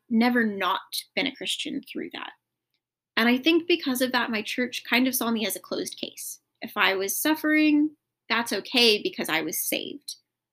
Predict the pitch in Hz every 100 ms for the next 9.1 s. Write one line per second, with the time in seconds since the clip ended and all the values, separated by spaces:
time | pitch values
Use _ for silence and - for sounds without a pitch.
0 | _ _ _ _ - 226 - _ - 220
1 | 220 - 180 - - 50 - - - -
2 | - _ _ _ _ _ _ - 233 254
3 | 247 233 269 302 330 311 294 247 - 226
4 | 233 240 214 196 - 330 349 - 240 226
5 | 214 220 214 233 226 226 208 202 190 208
6 | 208 214 - 190 175 208 - _ _ _
7 | 226 240 262 277 254 - 247 254 302 311
8 | 269 269 214 220 220 - - - 170 240